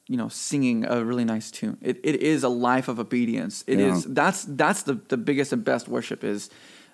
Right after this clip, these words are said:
Speaker 1: um, choosing him in the moments that you, that you have a choice.
Speaker 2: Yeah.
Speaker 1: Um, but,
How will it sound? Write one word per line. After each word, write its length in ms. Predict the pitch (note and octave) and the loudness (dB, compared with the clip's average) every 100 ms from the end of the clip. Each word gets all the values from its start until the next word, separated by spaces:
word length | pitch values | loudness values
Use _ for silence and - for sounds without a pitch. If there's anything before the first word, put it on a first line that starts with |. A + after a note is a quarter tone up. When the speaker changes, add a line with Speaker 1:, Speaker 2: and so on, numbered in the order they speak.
| - | -4
Speaker 1:
um, 400 | B2 A2+ A2 - - _ | 0 2 0 -4 -14 _
choosing 580 | - - F#3+ G3+ D3+ C3+ | -10 2 2 4 4 2
him 280 | C3+ C#3 B2 | 4 4 4
in 100 | A#2+ | 4
the 60 | |
moments 320 | A#2+ C3 B2+ B2 | 4 4 2 2
that 60 | |
you, 180 | B2 A2+ - - _ _ _ _ | 0 0 -4 -20 _ _ _ _
that 100 | C3 | -2
you 160 | C3 C3 | 0 2
have 140 | C3+ | 2
a 40 | B2 | 2
choice. 400 | C3 G2 - - _ - | 0 0 -4 -14 _ 2
Speaker 2:
Yeah. 160 | - - - - - - - | 4 4 -2 -20 -20 -8 2
Speaker 1:
Um, 420 | C#3 B2 A#2+ A2 - - _ | 6 6 4 2 -6 -20 _
but, 440 | D3 D3 B2+ - | 2 4 4 -4